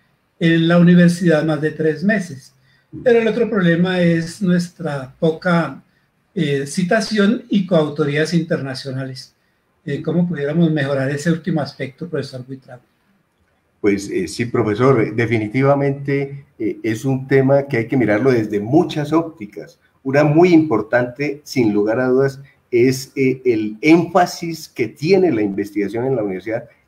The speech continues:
Speaker 2: en la internacionalización, pero en principio énfasis que deberíamos fortalecer aún más para que el contexto internacional oriente también el trabajo de nuestros grupos académicos, nuestros grupos de investigación,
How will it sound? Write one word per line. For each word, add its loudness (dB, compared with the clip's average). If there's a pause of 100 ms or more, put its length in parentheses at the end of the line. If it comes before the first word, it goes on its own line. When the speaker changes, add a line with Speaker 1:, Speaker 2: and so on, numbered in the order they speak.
Speaker 2:
en 2
la 2
internacionalización, -2 (200)
pero 2
en 0
principio -2 (200)
énfasis 2
que -2
deberíamos 2
fortalecer -4
aún 4
más 2 (320)
para 0
que -4
el -2
contexto 0
internacional 0 (120)
oriente 2
también 0
el -4
trabajo -2
de -2
nuestros -8
grupos -6
académicos, -4
nuestros -8
grupos 2
de 2
investigación, -6